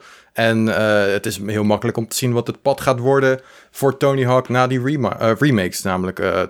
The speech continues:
Tony Hawk drie en vier konden ze nog even in een mooi pakket gooien. Ehm,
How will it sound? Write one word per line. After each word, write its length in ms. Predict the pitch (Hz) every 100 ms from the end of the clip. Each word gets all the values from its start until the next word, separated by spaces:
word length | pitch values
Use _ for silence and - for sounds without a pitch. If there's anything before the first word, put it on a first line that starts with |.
| -
Tony 140 | - 110
Hawk 160 | 101
drie 180 | 113 110
en 100 | 101
vier 280 | - 156 147
konden 240 | 139 131
ze 100 | 123
nog 160 | 127 120
even 180 | 120 -
in 60 |
een 60 | 113
mooi 140 | 120
pakket 340 | - - 123 -
gooien. 420 | 123 117 113 110 - - -
Ehm, 460 | 98 95 92 95